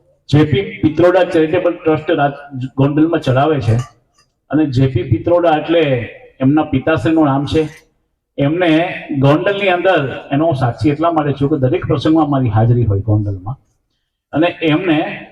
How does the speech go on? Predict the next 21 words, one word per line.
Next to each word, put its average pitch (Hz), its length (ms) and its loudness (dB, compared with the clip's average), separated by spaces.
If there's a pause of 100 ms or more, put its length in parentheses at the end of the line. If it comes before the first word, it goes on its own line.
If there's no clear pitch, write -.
(640)
કહી 156 120 2
શકાય 190 380 -2
કે 202 140 0 (840)
પિતાજીનું 175 500 0
અવસાન 160 380 2
થયું 160 200 2
હોય 160 140 0
તો 156 100 -2
દરેકને 147 420 -2
દુઃખ 135 240 -2
તો 156 100 0
હોય, 143 260 0 (640)
પણ 175 200 0 (580)
એમને 147 340 2
દુઃખની 180 400 0
વચ્ચે 165 260 2
સમાજની 160 500 0
સેવા 147 300 0
કરી 170 220 2
હોય 185 140 0
ને 110 160 -4